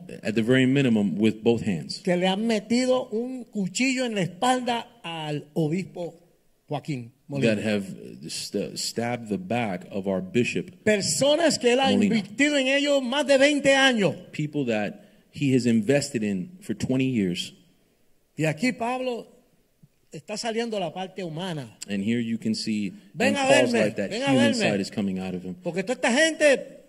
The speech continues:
Speaker 2: se me fueron, me
Speaker 1: Come see me,
Speaker 2: abandonaron.
Speaker 1: man, because all these people, they, they've abandoned me.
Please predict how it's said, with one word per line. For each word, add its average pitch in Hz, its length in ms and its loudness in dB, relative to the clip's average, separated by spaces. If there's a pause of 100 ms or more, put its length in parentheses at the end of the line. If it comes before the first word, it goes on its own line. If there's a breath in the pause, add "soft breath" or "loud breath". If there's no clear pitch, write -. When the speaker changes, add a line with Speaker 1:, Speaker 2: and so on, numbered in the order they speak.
(140)
Speaker 2:
se 196 140 0
me 202 120 6
fueron, 262 340 10
me 180 140 2
Speaker 1:
Come 196 180 2
see 190 140 0
me, 311 60 6 (140)
Speaker 2:
abandonaron. 143 40 -2
Speaker 1:
man, 151 200 2
because 135 220 -2
all 151 180 -4
these 170 140 -2
people, 190 240 -2
they, 156 180 0 (280 loud breath)
they've 139 160 2
abandoned 147 460 2
me. 104 220 -4